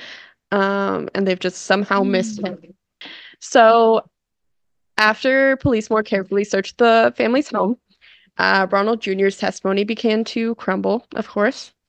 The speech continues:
Speaker 1: They found the empty box for the, uh, purchased rifle, uh, that matched the murder weapon.
Speaker 2: Rifles come in
Speaker 1: Um,
Speaker 2: boxes?
Speaker 1: apparently.
Speaker 2: This is
Speaker 1: What did
Speaker 2: crazy.
Speaker 1: you think they came in? Bags?
Speaker 2: No, I just figured that they were, like,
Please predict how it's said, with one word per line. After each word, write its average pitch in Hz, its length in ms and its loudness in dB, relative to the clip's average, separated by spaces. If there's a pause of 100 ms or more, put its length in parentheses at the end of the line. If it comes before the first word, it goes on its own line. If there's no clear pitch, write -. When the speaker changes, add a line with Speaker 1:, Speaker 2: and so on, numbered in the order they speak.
Speaker 1:
They 208 300 0
found 208 360 -2
the 233 200 -2
empty 208 280 0
box 208 520 -4
for 196 360 -2
the, 95 640 -4 (500)
uh, 196 320 -2 (160)
purchased - 460 -6
rifle, 208 560 -2 (240)
uh, - 260 -4
that - 180 -8
matched - 480 -12 (100)
the - 300 -4
murder - 300 -8
weapon. - 380 -6 (500)
Speaker 2:
Rifles 202 340 0
come 202 200 4
in 190 100 2
Speaker 1:
Um, 185 40 2
Speaker 2:
boxes? 285 720 -4 (600)
Speaker 1:
apparently. 214 580 -2 (560)
Speaker 2:
This 285 180 -20
is - 40 -20 (160)
Speaker 1:
What 269 120 4
did 370 120 2
Speaker 2:
crazy. 359 80 6
Speaker 1:
you 370 40 10
think 311 240 4
they 330 120 4
came 269 200 4
in? 180 200 2
Bags? 196 520 -2 (540)
Speaker 2:
No, 240 220 0
I 202 80 2
just 247 180 -6
figured 285 320 -6
that 254 140 -6
they 196 320 0
were, 190 160 -6
like, 185 220 -6